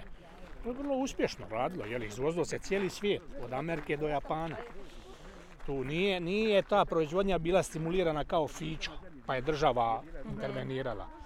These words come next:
Speaker 1: To se nije zato znalo, nego je bilo na svjetskom tržištu i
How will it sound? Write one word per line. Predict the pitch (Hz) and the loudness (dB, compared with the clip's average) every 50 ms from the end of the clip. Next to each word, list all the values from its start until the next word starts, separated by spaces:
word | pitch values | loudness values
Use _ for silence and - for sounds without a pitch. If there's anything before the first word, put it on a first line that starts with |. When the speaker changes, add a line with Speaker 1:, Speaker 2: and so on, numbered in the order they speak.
| - - - - - - | -14 -14 -14 -14 -10 -4
Speaker 1:
To | - 147 | -2 -2
se | - - 151 | 0 0 0
nije | 156 175 196 170 | 2 2 2 4
zato | 156 180 175 - 180 160 | 4 4 4 4 2 0
znalo, | 139 165 180 170 131 110 | 2 2 2 2 2 0
nego | - 170 269 294 | -2 -4 -2 -2
je | 311 | 0
bilo | 330 339 330 339 | 0 0 0 2
na | 302 208 | 0 0
svjetskom | - - 254 262 - - 196 - - | 0 2 2 2 2 0 -4 -2 0
tržištu | - 277 285 285 294 240 - - - 113 113 | 2 2 2 2 0 -2 -2 -4 -6 -8 -8
i | 107 104 | -8 -8